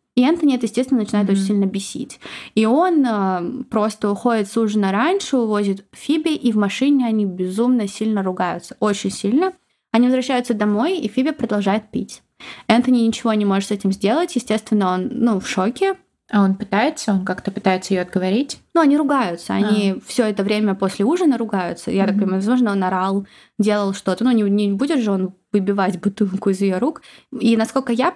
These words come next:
Speaker 1: знаю, Энтони просто закрылся в спальне.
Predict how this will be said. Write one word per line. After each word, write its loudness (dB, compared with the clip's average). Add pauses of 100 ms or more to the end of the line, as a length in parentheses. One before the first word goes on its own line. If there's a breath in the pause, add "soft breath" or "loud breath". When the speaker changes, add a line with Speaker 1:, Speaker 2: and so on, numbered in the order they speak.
Speaker 1:
знаю, 0
Энтони 4
просто -2
закрылся -4
в -6
спальне. -2